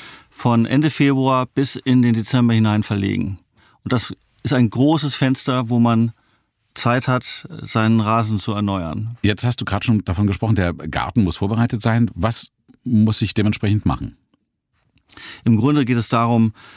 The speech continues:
Speaker 1: ähm, dass der Rollrasen auf einen vernünftigen Mutterboden aufgebracht werden muss. Ob der bereits existiert oder erst aufgebracht werden muss, ähm, ist erstmal unerheblich. Wenn dort eine Rasennarbe vorhanden ist,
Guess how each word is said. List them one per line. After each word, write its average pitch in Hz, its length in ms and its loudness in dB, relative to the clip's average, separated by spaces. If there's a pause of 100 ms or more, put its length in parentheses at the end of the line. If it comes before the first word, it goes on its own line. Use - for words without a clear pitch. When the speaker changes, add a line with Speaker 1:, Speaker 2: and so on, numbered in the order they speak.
(380)
Speaker 1:
ähm, 104 360 2
dass - 280 -4
der 98 100 0
Rollrasen 117 580 2
auf 98 160 -4
einen 104 200 -2
vernünftigen 107 440 2
Mutterboden 95 680 0 (420)
aufgebracht 98 640 -4
werden 95 220 -4
muss. 92 320 -4 (340)
Ob 117 160 -2
der 113 160 0
bereits 104 480 -4
existiert - 960 -2
oder - 340 -2
erst - 480 -8
aufgebracht 107 560 -4
werden 104 240 2
muss, 131 380 2 (280)
ähm, 107 300 0
ist - 160 -4
erstmal 101 240 -4
unerheblich. 135 720 0 (480)
Wenn 127 160 4
dort 120 360 0 (140)
eine 107 240 0
Rasennarbe 104 640 2
vorhanden 117 420 2
ist, 113 360 -6